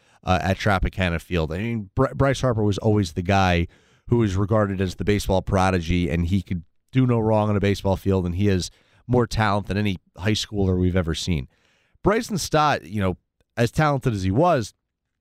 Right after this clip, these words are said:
doesn't strike me as that guy. He strikes me as a guy who really feels like he scraps for everything, uh, regardless of how much talent he has, and especially at the big league level.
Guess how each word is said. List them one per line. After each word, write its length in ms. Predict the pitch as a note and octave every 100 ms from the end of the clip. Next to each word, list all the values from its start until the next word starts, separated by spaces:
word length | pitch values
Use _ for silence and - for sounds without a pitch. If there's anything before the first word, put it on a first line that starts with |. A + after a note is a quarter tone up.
| _ _ _ _
doesn't 240 | C3+ C3 A2
strike 280 | - A2+ G2+
me 80 |
as 100 | G2
that 120 | F2+ E2+
guy. 220 | G2 E2+
He 40 |
strikes 300 | D#2+ C3+ A2+
me 80 | A#2
as 80 | G2
a 60 |
guy 240 | F#2+ G2 F2+
who 120 | F#2+
really 440 | F#2+ A#2 G#2+ F#2 - _
feels 240 | - A2+
like 100 | F#2
he 80 | D#2+
scraps 560 | - - A2+ G#2 G#2 -
for 140 | D#2+
everything, 440 | D2 D2+ - D2+ - _ _ - -
uh, 60 |
regardless 420 | G2+ A#2+ A#2+ A2
of 60 | G2
how 80 | F#2+
much 200 | F2+ -
talent 300 | G2+ F#2 E2+
he 60 |
has, 220 | F2+ F#2+ E2+
and 80 |
especially 360 | E2+ A#2 A2 G#2+
at 60 | F2
the 80 |
big 180 | F2+ F#2
league 160 | F2+ F2
level. 380 | F#2+ E2+ D2+